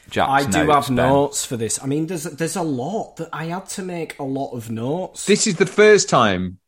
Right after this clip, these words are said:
Speaker 3: podcast viewers, Jack in Three series has ever made or sent us a photo of the notes he's made.
Speaker 2: Yeah.
Speaker 3: You started off the first two series not really looking <laughs> or half looking on your phone while we were recording.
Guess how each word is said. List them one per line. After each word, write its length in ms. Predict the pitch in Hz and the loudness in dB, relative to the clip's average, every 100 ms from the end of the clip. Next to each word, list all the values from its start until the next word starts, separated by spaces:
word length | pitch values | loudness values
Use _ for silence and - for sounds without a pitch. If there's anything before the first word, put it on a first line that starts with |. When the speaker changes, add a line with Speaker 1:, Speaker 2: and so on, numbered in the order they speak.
| - | -4
Speaker 3:
podcast 520 | 113 85 107 90 - | -4 0 -2 -2 -2
viewers, 500 | 101 87 76 76 - _ _ _ _ _ 170 | -2 0 -2 -8 -14 _ _ _ _ _ -4
Jack 320 | 147 143 - | 2 2 2
in 100 | 127 | -2
Three 240 | 110 160 139 | 2 2 4
series 460 | - 113 92 85 | 4 2 2 -2
has 100 | 107 | 0
ever 220 | 123 120 | 0 2
made 580 | 127 123 120 95 78 80 - | 2 2 2 2 -4 -8 -2
or 160 | 117 110 | 0 0
sent 320 | - 127 113 | 0 -2 -2
us 180 | 113 - | -6 -8
a 60 | - | -12
photo 480 | - 147 139 131 104 | -2 0 0 0 -2
of 120 | 85 | 0
the 80 | 98 | -2
notes 320 | 95 95 - | 0 -2 -6
he's 160 | 98 85 | -10 -8
made. 320 | 90 82 78 - _ - | -8 -8 -10 -16 _ -10
Speaker 2:
Yeah. 320 | 131 131 120 - _ - | -6 -6 -8 -12 _ -6
Speaker 3:
You 60 | 131 | 2
started 400 | 220 233 233 220 | 6 6 6 4
off 160 | - | 4
the 80 | 156 | -2
first 420 | - 214 220 214 | 4 6 6 4
two 160 | 156 110 | 0 0
series 560 | - 101 90 80 82 | 0 0 0 -4 -2
not 180 | 117 143 | 2 2
really 300 | 131 131 123 | 6 6 6
looking 680 | 123 143 - 156 123 131 - | 4 2 4 2 4 0 -2
<laughs> 40 | - | 0
or 120 | 123 | 0
half 380 | 131 139 139 - | 4 6 4 0
looking 340 | 123 113 123 | -4 -2 0
on 140 | 107 110 | 2 2
your 100 | 110 | 2
phone 380 | 123 117 113 104 | 4 4 4 2
while 140 | 104 | 0
we 120 | 104 | -2
were 60 | 104 | -2
recording. 720 | 107 107 110 117 110 90 | -2 -2 0 0 -2 -6